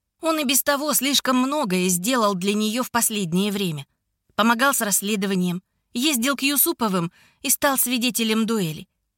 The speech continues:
Затем навещал ее в лазарете, добившись разрешения. Безусловно, полиция может обратить на него внимание. Лиза осознала, что боится.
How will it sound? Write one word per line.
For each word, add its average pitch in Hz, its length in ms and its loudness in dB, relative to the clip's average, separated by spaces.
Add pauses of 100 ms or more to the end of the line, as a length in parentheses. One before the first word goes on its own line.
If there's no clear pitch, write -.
(260)
Затем 214 560 0 (280)
навещал 233 540 2
ее 240 220 2
в 220 60 -2
лазарете, 233 600 -2
добившись 185 520 0
разрешения. 196 720 -2 (420)
Безусловно, 233 840 0
полиция 220 520 0
может 254 420 0
обратить 233 460 -2
на 226 100 2
него 214 220 0
внимание. 190 560 -2 (920)
Лиза 220 540 2
осознала, 214 800 0 (380)
что - 260 -4
боится. 202 640 -2